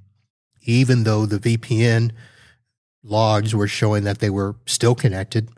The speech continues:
For some reason, they would lose connection to their desktop, and it was just interesting trying to figure out what was going on.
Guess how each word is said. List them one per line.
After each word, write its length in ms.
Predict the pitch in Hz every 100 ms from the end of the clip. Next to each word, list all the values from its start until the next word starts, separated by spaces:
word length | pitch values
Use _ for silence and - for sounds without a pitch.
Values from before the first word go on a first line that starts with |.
| _
For 200 | - 101
some 260 | - 117
reason, 260 | 113 107 107
they 120 | 101
would 140 | 98 95
lose 340 | 104 120 120
connection 440 | - 113 113 - 110
to 100 | 101
their 120 | 95
desktop, 580 | 120 120 - 117 110 - -
and 460 | 101 98 98 98 - - - -
it 120 | 104
was 180 | 98 -
just 300 | 123 113 -
interesting 500 | 139 131 117 117 101
trying 320 | - 117 110
to 80 | 101
figure 380 | - 117 107 104
out 320 | 101 98 - - _ _ _ _
what 220 | - 123
was 160 | 123 110
going 320 | 120 104 101
on. 320 | 104 98 87